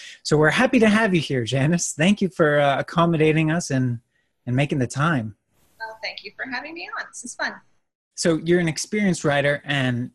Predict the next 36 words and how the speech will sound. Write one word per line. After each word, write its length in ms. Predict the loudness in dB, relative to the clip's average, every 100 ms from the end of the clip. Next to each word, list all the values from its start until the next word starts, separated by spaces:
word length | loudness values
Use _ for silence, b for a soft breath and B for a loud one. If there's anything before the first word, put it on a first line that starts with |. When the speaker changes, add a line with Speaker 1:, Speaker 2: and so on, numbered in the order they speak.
| _
Speaker 1:
clearly 480 | -8 0 2 2 2
you 120 | -2
spend 540 | -4 -4 -2 0 -2 -6
a 60 | -6
good 280 | -2 -2
deal 200 | 0 -4
of 120 | -4 -6
time 260 | -4 -4
actually 460 | -4 -6 -6 -6 -6
thinking 500 | -8 -4 -2 0 -2
about 260 | -2 -4
the 60 | -6
craft 420 | -8 -2 -2 -2
of 140 | -8 -6
writing 320 | -6 -4 -6
and 100 | -8
storytelling. 560 | -8 -10 -10 -12 -12 -14 B B B B B -4
Um, 340 | -2 -2 -4
so 160 | 0 2
I 40 |
would 140 | 2 2
love 220 | 0 0
for 100 | -4
you 240 | -2 0
to 140 | 0 -2
just 560 | 0 0 -2 -10 -14 _ _ _ _
unload 560 | 0 4 4 4 4 0
and, 420 | 0 0 0 -2 -2
and 240 | -2 -2
hear 240 | -4 -4 -2
your 240 | 0 -2
general 580 | -2 -2 0 -2 -4 -8 -12
experience 640 | -8 -4 -2 0 0 -2
on 120 | -2
the 40 | -2
question: 540 | -2 -4 -2 -4 -4